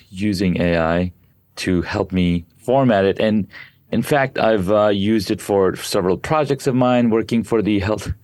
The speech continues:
there's a health organization, I can't remember the name of it, but so I've worked, like, I've used it in U-, user U X, uh,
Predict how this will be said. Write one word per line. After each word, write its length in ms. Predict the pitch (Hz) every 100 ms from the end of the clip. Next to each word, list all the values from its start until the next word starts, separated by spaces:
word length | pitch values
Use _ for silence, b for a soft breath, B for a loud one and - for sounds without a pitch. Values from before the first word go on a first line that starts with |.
| _ - -
there's 260 | 95 82
a 60 | 92
health 280 | 85 104 98
organization, 800 | 98 87 92 87 87 - 92 87
I 60 | -
can't 200 | 98 92
remember 280 | 92 87
the 80 | 82
name 200 | 87 87
of 120 | 85
it, 160 | 85 85 B B B -
but 300 | 90 - -
so 240 | 92 85
I've 120 | 80
worked, 300 | 110 110 -
like, 200 | 110 92
I've 180 | 123 110
used 320 | 104 143 131
it 60 | 120
in 180 | 110 98
U-, 360 | 95 110 113 113
user 420 | 107 104 104 104
U 180 | 98 95
X, 160 | - - -
uh, 300 | 95 90